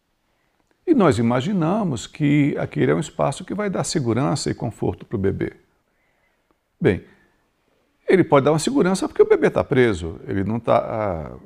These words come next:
é, não vai correr risco porque ele não, não tá circulando pela casa. Mas não é isso que nós queremos do bebê.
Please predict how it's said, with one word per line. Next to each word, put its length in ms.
é, 180
não 120
vai 160
correr 280
risco 420
porque 300
ele 140
não, 160
não 120
tá 160
circulando 520
pela 220
casa. 420
Mas 640
não 180
é 60
isso 240
que 80
nós 180
queremos 280
do 60
bebê. 380